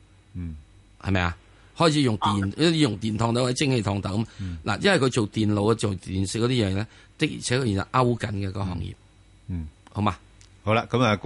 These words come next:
Speaker 1: 至於你話個市況呢，暫時睇就應該都繼續向上試返啲高位。
Speaker 2: 嗯。
Speaker 1: 不過就我自己睇，嗱，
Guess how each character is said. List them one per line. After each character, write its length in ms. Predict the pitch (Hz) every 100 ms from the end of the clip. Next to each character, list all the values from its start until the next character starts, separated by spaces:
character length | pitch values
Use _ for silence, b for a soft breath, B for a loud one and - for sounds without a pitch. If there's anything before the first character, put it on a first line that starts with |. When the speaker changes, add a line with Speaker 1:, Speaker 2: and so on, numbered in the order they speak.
| -
Speaker 1:
至 100 | -
於 160 | 113 131
你 80 | 117
話 100 | 101
個 100 | 95
市 180 | 101 101 101
況 260 | 104 98
呢， 280 | 107 110 110
暫 300 | 107 87 87
時 80 | 87
睇 340 | 82 87 101 101
就 360 | 92 82 80 87
應 180 | 107
該 220 | 110 107 104
都 140 | 113
繼 100 | 98
續 240 | 92 87 85
向 180 | 90
上 320 | 92 87 82 87
試 180 | 90
返 160 | 90 95
啲 40 | 98
高 100 | 98
位。 160 | 90 95
Speaker 2:
嗯。 60 | B B B
Speaker 1:
不 80 | 151
過 80 | 139
就 180 | 98
我 160 | 92 95
自 120 | 101
己 80 | 117
睇， 500 | 110 98 110 117 117 101
嗱， 180 | 90